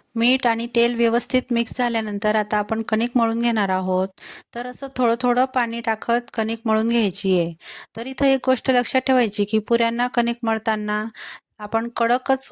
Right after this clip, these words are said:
कणिक मळायची आहे, म्हणजे घट्टसर अशी कणिक मळायची आहे. पातळ वगैरे कणिक किंवा आपण पोळ्यांना करतो तशी कणिक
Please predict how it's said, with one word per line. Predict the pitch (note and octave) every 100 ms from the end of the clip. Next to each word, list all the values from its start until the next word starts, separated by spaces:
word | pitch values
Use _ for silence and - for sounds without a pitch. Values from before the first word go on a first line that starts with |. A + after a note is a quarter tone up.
| -
कणिक | - A#3 A#3+
मळायची | A#3+ A3+ A3 G#3 A3
आहे, | G#3+ G#3
म्हणजे | A3 G#3+ G#3+
घट्टसर | G#3+ G#3+ _ B3 B3+ C4
अशी | C4 -
कणिक | - A3+ A3+ A3+
मळायची | A3 G#3 - G#3+ G3+
आहे. | F#3 F3+ G#3 _ _ - - - -
पातळ | G#3 G3+ A3 A3
वगैरे | G#3+ G#3 G#3 G#3+ A3
कणिक | - G#3+ G#3+ - -
किंवा | A3 G#3+
आपण | G#3+ G#3 A3
पोळ्यांना | G#3 G#3 G#3 G#3+
करतो | G#3+ G#3+ G#3 A3
तशी | G#3+ -
कणिक | A#3+ A3+ A3